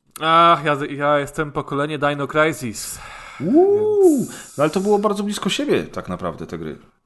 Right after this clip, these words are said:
Speaker 1: Ale akurat te miałem. Do, do tych, do tych miałem dostęp, jak, y, jak miałem P S jeden i grałem w Dino Crisis jeden i dwa. I no czekam, czekam aż coś Capcom,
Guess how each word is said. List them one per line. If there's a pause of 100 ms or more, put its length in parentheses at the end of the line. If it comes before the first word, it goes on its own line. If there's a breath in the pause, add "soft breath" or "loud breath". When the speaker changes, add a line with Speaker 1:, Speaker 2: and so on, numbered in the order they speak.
(320)
Speaker 1:
Ale (360)
akurat
te
miałem. (100)
Do,
do
tych,
do
tych
miałem
dostęp,
jak,
y,
jak
miałem
P
S
jeden
i
grałem
w
Dino
Crisis
jeden
i
dwa. (760 soft breath)
I
no
czekam,
czekam
aż
coś
Capcom,